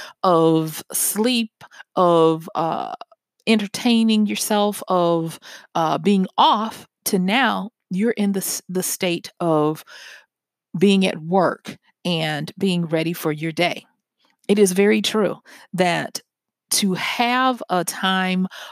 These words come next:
of, uh, of when you get ready for your day, it helps to set up your day. For me,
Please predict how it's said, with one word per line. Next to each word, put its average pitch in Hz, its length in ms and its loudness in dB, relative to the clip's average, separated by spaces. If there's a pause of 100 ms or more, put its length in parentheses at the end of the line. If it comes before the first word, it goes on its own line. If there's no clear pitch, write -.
(120)
of, 165 640 2
uh, 156 500 -6 (1080)
of 160 540 0 (800)
when 196 260 4
you 190 220 0 (320)
get 226 200 2
ready 180 500 0
for 190 340 0
your 170 200 0
day, 165 460 -2 (260)
it 190 120 4
helps 208 300 -2
to 185 80 -6
set 170 260 0
up 175 220 -2
your 143 140 -6
day. - 300 -10 (500)
For 208 220 2
me, 247 360 4